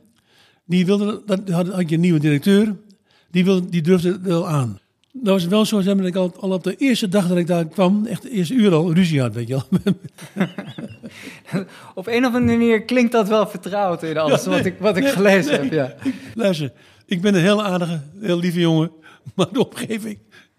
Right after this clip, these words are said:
Speaker 1: heeft mij, ik ben een soort Norman Wisdom. Ik bedoel, eh,
Speaker 2: Je bent, sorry?
Speaker 1: Norman Wisdom,
Speaker 2: Ja.
Speaker 1: Engelse komiek.
Speaker 2: Ja, oh, sorry, ja.
Speaker 1: Ik probeer altijd, ik probeer altijd goed te doen, maar het loopt altijd verkeerd af.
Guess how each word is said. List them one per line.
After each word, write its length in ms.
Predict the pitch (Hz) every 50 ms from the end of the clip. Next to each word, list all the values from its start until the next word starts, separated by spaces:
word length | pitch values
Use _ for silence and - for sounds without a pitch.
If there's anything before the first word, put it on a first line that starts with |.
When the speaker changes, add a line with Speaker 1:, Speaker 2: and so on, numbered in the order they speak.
| _ - - - - _
Speaker 1:
heeft 200 | _ 170 180 190
mij, 220 | 170 170 196 - - -
ik 100 | - 196
ben 80 | 165 190
een 60 | 175
soort 120 | 185 175
Norman 220 | 160 185 180 175 160
Wisdom. 440 | 180 190 156 135 139 117 107 98 - _ _ _ _ -
Ik 100 | 220 165
bedoel, 320 | 160 170 165 156 151 156
eh, 180 | 156 147 143 135 - - -
Speaker 2:
Je 120 | 160 151
bent, 180 | 151 214 220 -
sorry? 240 | - 196 220 262 269
Speaker 1:
Norman 360 | 233 175 180 190 196 190 180 160
Wisdom, 520 | 175 208 170 175 170 165 202 240 254 - -
Speaker 2:
Ja. 280 | 175 156 165 185 180 - -
Speaker 1:
Engelse 320 | - 214 190 185 180 147 180
komiek. 420 | - 180 175 185 208 202 - - - - -
Speaker 2:
Ja, 320 | - 175 170 185 185 196
oh, 60 | 196 175
sorry, 240 | - 185 165 143 139
ja. 100 | 143 151
Speaker 1:
Ik 60 | 170
probeer 180 | 175 202 196 196
altijd, 220 | 190 185 233 226
ik 100 | - -
probeer 220 | 147 190 196 202 196
altijd 200 | 190 175 160 -
goed 180 | - 233 254
te 80 | - 240
doen, 180 | 196 208 214 220
maar 100 | 208 208 - -
het 100 | 170 175
loopt 140 | 190 180
altijd 200 | 190 196 175 180 156
verkeerd 240 | 175 175 175 165 147
af. 240 | 123 110 95 -